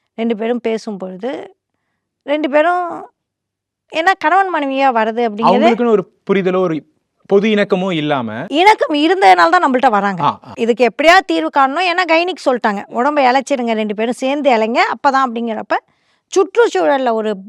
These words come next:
Speaker 1: ஒரு இது வருது அவங்களுக்கு, குழந்தை பிறந்தே
Speaker 2: ஆ,
Speaker 1: ஆகணும்.
Speaker 2: ஒரு ஸ்ட்ரெஸ் இருக்கும்.
Speaker 1: ஒரு ஸ்ட்ரெஸ் இருக்கு, குழந்தை பிறந்தே ஆகணும். நிறைய தம்பதிகிட்ட நான் பார்க்குறேன்,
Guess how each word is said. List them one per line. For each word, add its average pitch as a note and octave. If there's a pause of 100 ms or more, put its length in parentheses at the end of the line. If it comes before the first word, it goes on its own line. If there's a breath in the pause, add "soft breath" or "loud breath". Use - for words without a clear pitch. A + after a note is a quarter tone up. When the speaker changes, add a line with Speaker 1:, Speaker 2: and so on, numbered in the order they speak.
(500)
Speaker 1:
ஒரு A3
இது C#4+
வருது G#3
அவங்களுக்கு, F3+
குழந்தை C4
பிறந்தே B3+
Speaker 2:
ஆ, B3
Speaker 1:
ஆகணும். G#3
Speaker 2:
ஒரு D3+
ஸ்ட்ரெஸ் D#3
இருக்கும். A2+
Speaker 1:
ஒரு C4+ (100)
ஸ்ட்ரெஸ் B3
இருக்கு, F#3 (220)
குழந்தை E4+
பிறந்தே C#4
ஆகணும். B3
நிறைய A#4+ (120)
தம்பதிகிட்ட C#4
நான் G3+
பார்க்குறேன், G3